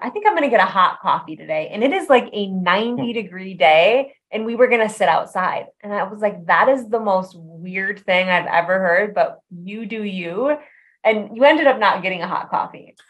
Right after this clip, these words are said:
Speaker 2: No, I was just so nervous that the plan was to try and get you to sit down, and I was gonna go in line and order the coffees, which were supposed to be hot so they could make those, like, heart designs in the coffees.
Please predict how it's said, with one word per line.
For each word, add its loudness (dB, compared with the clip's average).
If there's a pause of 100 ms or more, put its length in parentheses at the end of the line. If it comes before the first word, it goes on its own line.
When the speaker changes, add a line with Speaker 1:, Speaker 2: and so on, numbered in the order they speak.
(400)
Speaker 2:
No, 6
I 4
was 0
just -14
so 4
nervous -4
that -4
the -2
plan 2
was -2
to -10
try 2
and -4
get -4
you -8
to -18
sit -8
down, 0 (100)
and -6
I 0
was -4
gonna -6
go 0
in -4
line 0
and -6
order -6
the -12
coffees, -2 (380)
which -12
were -2
supposed 0
to -18
be -6
hot 4
so -10
they -2
could -10
make -4
those, -2
like, 0
heart -2
designs -6 (340)
in -4
the 0
coffees. 0